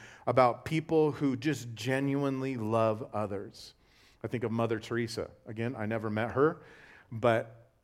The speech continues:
from what I've heard and what I imagine, and, and when you look at her life,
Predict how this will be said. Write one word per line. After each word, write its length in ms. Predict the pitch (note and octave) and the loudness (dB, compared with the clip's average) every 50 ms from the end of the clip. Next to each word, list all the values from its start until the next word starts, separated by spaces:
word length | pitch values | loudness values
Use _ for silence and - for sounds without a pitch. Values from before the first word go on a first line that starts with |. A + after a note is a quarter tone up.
| _ _ _ _ _ _ _ _ _ | _ _ _ _ _ _ _ _ _
from 200 | - C3+ B2+ B2+ | -2 -2 0 0
what 280 | A#2+ B2+ C3+ C#3 - - | 2 4 2 4 4 2
I've 220 | A#2+ A#2+ A#2 A2+ | 2 2 2 0
heard 400 | - - C#3+ C3 C#3 C#3 C#3+ - | 0 0 2 4 4 4 4 2
and 220 | - A#2+ A2+ A#2 A2+ | 0 -4 -4 -2 0
what 220 | A#2 B2 A#2+ - | 0 0 0 0
I 120 | A2 A#2 A2+ | 0 -2 -2
imagine, 640 | A2 G#2 A2 A2+ A2+ A2+ B2 B2+ A#2 B2+ B2+ B2 C#3 - - | -2 -2 0 0 2 2 2 0 -2 -4 -6 -6 -6 -6 -4
and, 240 | B2 A2+ A2 A2+ A2+ - | -4 -4 -4 -4 -6 -6
and 240 | C3 A#2 A2+ A2 A2 | -6 -4 -4 -4 -4
when 100 | A2 A2 | -4 -4
you 100 | A2 G#2+ | -6 -4
look 240 | A2 B2 A#2+ - | -2 -4 -2 -2
at 120 | C3+ B2 G2 | -4 -6 -6
her 140 | - A#2 G#2+ | -6 -6 -4
life, 500 | G2+ G2+ G#2 A2 A#2 B2 A#2+ - - | -2 0 0 0 0 -2 -4 -10 -20